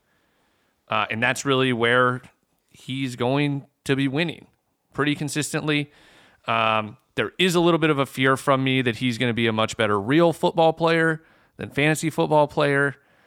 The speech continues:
And that's kind of scary. Uh, but he has stayed healthy throughout college. He, uh, he missed a, a couple of games this year for, for, um, uh, some minor injury, or maybe it was one game this year. Otherwise,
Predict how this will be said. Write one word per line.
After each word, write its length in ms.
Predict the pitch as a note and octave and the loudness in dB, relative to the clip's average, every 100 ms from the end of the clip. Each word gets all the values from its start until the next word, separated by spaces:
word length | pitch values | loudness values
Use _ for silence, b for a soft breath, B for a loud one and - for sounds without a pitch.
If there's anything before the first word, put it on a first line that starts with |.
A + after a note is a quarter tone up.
| b b b b b _ _ _ | b b b b b _ _ _
And 100 | A#2 | -2
that's 220 | B2+ B2+ | 0 0
kind 320 | - C#3 C3+ | -4 -2 -2
of 80 | C#3 | -2
scary. 560 | - C#3 C#3 C#3 C#3 D3 _ _ _ _ _ _ _ | -6 -2 0 0 -2 -8 _ _ _ _ _ _ _
Uh, 160 | A#2 G#2+ | -2 0
but 140 | G#2+ | -2
he 120 | C3 | -2
has 120 | C3 | -2
stayed 240 | - C3+ A2 | 0 -2 0
healthy 500 | B2 B2 D3+ C#3 D3 _ _ | 0 -2 -2 -4 -6 _ _
throughout 220 | B2+ A#2 | -2 0
college. 480 | A#2+ A#2+ A#2+ A#2 - | 2 2 2 -4 -10
He, 280 | - A2 G#2+ | -8 -6 -2
uh, 200 | G2+ E2 | -2 -4
he 100 | A2+ | -6
missed 240 | A2+ A#2 | -8 -6
a, 80 | A2+ - | -10 -10
a 100 | - | -12
couple 260 | - A#2+ C3 | -8 -6 -4
of 60 | A#2+ | -4
games 260 | A#2 A2 | -4 -6
this 200 | A2+ - | -10 -8
year 240 | A2 G#2+ G#2 | -2 -2 -2
for, 320 | - G#2 G2 | -4 -4 -6
for, 220 | - G#2 | -6 -4
um, 180 | G2 G2 - | -4 -6 -12
uh, 140 | F2 | -14
some 260 | - A2 G2 | -10 -8 -6
minor 400 | G2 G2+ F#2+ F#2+ _ _ _ _ _ _ _ _ _ _ _ | -4 -4 -4 -8 _ _ _ _ _ _ _ _ _ _ _
injury, 300 | B2+ A#2 B2 | -12 -8 -6
or 40 | A2+ | -4
maybe 220 | G#2+ G#2 | -6 -6
it 60 | |
was 120 | G2 F#2 | -10 -8
one 260 | A2 B2+ | -6 -4
game 200 | C3 B2+ | -4 -4
this 180 | B2 - | -6 -4
year. 260 | B2 A#2+ - B B B B | -2 -2 -2 B B B B
Otherwise, 720 | D#3 E3 D3 C3 B2 A2+ - | 2 4 6 6 6 2 -6